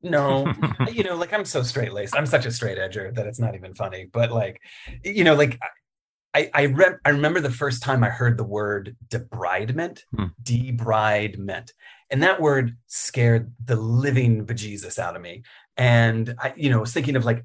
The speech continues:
Speaker 1: how, like, if you're taking a <laughs> supernatural drug that is basically, like, oozing out of you,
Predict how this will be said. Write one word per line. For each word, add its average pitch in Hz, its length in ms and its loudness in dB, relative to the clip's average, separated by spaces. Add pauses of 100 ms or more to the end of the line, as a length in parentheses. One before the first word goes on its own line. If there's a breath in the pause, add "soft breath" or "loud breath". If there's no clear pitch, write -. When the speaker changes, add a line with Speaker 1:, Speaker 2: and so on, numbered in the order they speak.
Speaker 1:
how, 180 480 0 (300 soft breath)
like, 135 160 0
if 156 80 0
you're 240 140 0
taking 247 280 -2
a 170 40 0
<laughs> - 120 -4
supernatural 160 960 2
drug 120 420 4 (340 loud breath)
that 135 140 4
is 123 160 4
basically, 127 720 0
like, 110 360 -6 (320 soft breath)
oozing 135 460 4
out 110 360 2
of 101 160 -8
you, 92 360 -10